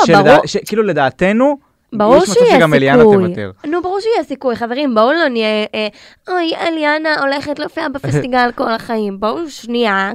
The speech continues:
Speaker 2: כי תתאפסו.
Speaker 1: אה, אז, אה, אז אני, אה, גם שם את זה על השולחן, ש-, אה, יכול להיות שהיא תמשיך, יכול להיות שלא, אבל בוא, בוא נראה, מעניין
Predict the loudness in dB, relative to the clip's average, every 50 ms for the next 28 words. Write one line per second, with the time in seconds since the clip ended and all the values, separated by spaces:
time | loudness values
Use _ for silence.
0 | -12 _ -14 -12 -12 -12 -12 _ -10 -8 -8 -10 -8 -6 -4 -4 -4 -6 _ _
1 | _ _ _ _ _ _ _ _ _ _ _ _ _ _ _ _ _ _ -8 -6
2 | -4 -4 -4 -4 -4 -6 -8 -6 -4 -2 0 0 0 0 0 -2 -4 -4 -4 -4
3 | -4 -4 -4 -4 -4 -4 -4 -4 -4 -6 -8 -8 -6 -6 -4 -4 -4 -4 -4 -2
4 | -4 -4 -6 -8 -8 -8 -6 -6 -6 -4 -4 -4 -6 -6 -8 -10 -10 -6 -6 -6
5 | -6 -6 -8 -8 -8 -8 -8 -10 -12 -16 _ _ _ _ _ _ _ _ -12 -10
6 | -8 -6 -6 -6 -8 -8 -8 -8 -10 -12 _ _ _ _ -20 -20 -14 -14 -10 -8
7 | -6 -6 -6 -6 -8 -8 -6 -6 -6 -6 -6 -8 -10 -8 -8 -6 -4 -4 -4 -4
8 | -4 -6 -6 -6 -8 -8 -4 -4 -2 -2 -2 0 0 0 0 -2 -2 -4 -2 -2
9 | -4 -6 -8